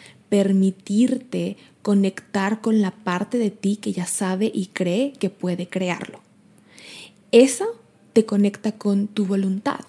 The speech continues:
te conecta con tu agencia, te conecta con tu sabiduría, te conecta con tu intuición, te conecta con la parte que acciona,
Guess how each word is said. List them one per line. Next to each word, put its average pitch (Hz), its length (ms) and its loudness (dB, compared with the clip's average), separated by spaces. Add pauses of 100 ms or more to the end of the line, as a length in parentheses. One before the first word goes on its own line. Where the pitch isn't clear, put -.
(400)
te 208 140 0
conecta 202 720 0
con 190 240 -2
tu 190 320 -6
agencia, 277 680 -4
te 202 140 -2
conecta 202 720 0
con 190 320 -2 (140)
tu 190 260 -4
sabiduría, 208 680 0
te - 120 -8
conecta 190 680 -2
con 185 160 -6
tu 185 80 -4
intuición, 185 380 -2
te 180 100 -8
conecta 175 340 -6
con 180 140 -4
la 175 100 -4
parte 180 240 -4
que 170 100 -6
acciona, 233 500 -2